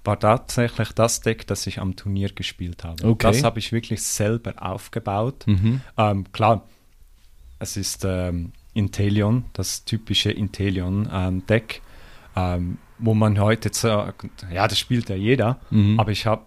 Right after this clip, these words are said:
Speaker 1: ich bin doch ein bisschen stolz drauf, weil ich's für mich selber entdeckt habe und
Speaker 2: Mhm.
Speaker 1: ich hab's, ich spiel's auch heute noch, ähm, pur Inteleon und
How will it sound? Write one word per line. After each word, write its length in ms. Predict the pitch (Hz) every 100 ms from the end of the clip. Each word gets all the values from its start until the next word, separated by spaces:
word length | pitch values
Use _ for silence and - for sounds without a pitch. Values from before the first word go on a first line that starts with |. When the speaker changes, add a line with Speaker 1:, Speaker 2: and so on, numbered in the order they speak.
| -
Speaker 1:
ich 120 | -
bin 140 | 127 127
doch 220 | 143 -
ein 120 | 135
bisschen 260 | 135 - 120
stolz 400 | - 117 131 -
drauf, 220 | 117 113
weil 100 | 101
ich's 140 | 104 -
für 120 | 104
mich 220 | 104 104
selber 400 | - 95 101 -
entdeckt 580 | 95 90 - 104 - -
habe 280 | 92 98 101
und 220 | 104 95
Speaker 2:
Mhm. 60 |
Speaker 1:
ich 120 | 127 95
hab's, 320 | - - - - - -
ich 80 | -
spiel's 320 | - 117 107
auch 220 | 104 101 -
heute 320 | 113 120 117
noch, 340 | 107 127 - - - - - - -
ähm, 280 | 104 98 98
pur 340 | - 120 120 -
Inteleon 840 | 107 101 - 107 117 120 120 127 120 -
und 560 | 107 104 104 - -